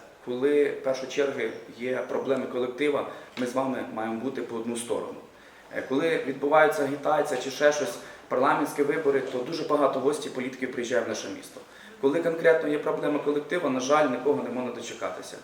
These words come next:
Тому я звертаюся до вас, я знаю, що, я знаю, що дуже багато з вашої адміністрації, вони слідкують за нами, за нашою діяльністю і, певно, слідкують за нашою проблемою. Хотів би,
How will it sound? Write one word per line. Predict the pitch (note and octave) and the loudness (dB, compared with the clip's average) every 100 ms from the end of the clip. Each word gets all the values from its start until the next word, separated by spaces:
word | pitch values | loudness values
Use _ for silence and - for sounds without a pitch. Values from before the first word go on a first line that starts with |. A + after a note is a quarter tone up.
| - - - - | -18 -20 -14 -2
Тому | C3 D#3+ E3 D#3+ | 0 2 0 2
я | C3 C#3+ C#3+ | 4 4 4
звертаюся | C#3 C#3+ D3 C#3 C#3 | 2 2 2 4 2
до | C#3 | 2
вас, | C#3 D#3+ C3+ | 6 6 4
я | B2 | 0
знаю, | B2 B2 A#2+ | 0 -2 -2
що, | - C3+ A#2+ A2+ | -6 -4 -2 0
я | B2+ | 0
знаю, | C3+ C3 | 0 -2
що | C3+ | -2
дуже | C#3 B2+ | -2 -2
багато | A#2+ A#2 A#2 A2 G#2 - - - - | -2 0 0 0 -2 -4 -12 -18 -14
з | - | -2
вашої | B2 B2 | 0 0
адміністрації, | A#2+ A#2+ A2+ A#2+ A2 - G#2 G2 F2+ F#2 A2+ | -4 -4 -4 0 0 0 -4 -4 -6 -10 -8
вони | A2+ A#2 A#2+ G#2 | -4 -2 -2 -4
слідкують | - A#2 D3 E3 D#3+ | -6 -8 -6 -6 -6
за | C#3+ | -4
нами, | B2+ A#2 G#2 | -2 -2 -4
за | A2 | -4
нашою | A2 A2 A2+ | -6 -6 -6
діяльністю | A2+ C3 C3+ - G#2 | 0 0 0 -4 -6
і, | G2+ | -4
певно, | F#2+ - - A#2 A2+ | -6 -6 -2 -2 -2
слідкують | A2 - A#2 A2 | -6 -6 -6 -6
за | |
нашою | A2 G#2+ A2 - | -6 -6 -4 -2
проблемою. | A2+ A#2 F#2+ - - - - - | -2 0 -2 -4 -12 -16 -20 -20
Хотів | - - E3 | -12 -4 2
би, | D3 | 2